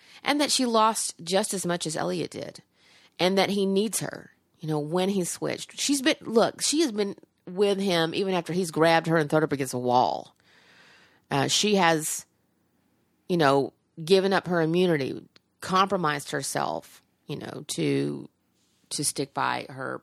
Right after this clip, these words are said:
brother. So hats off to Darlene Alderson, yo. Um, they're on the train. She's, she's gonna get off at their stop to go to his place, and he's like, "I'm gonna ride a little bit longer."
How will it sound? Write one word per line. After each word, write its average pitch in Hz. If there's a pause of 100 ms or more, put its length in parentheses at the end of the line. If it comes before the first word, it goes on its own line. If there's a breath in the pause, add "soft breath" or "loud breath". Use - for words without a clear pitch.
brother. 113
So 151
hats 262
off 220
to 180
Darlene 165
Alderson, 147
yo. 175 (960 loud breath)
Um, 190 (1900)
they're 202
on 226
the 233
train. 208
She's, 196
she's 202
gonna 185
get 175
off 180
at 175
their 175
stop 170
to 165
go 160
to 156
his 156
place, 175
and 160
he's 160
like, 160
"I'm 160
gonna 156
ride 147
a 143
little 143
bit 139
longer." 143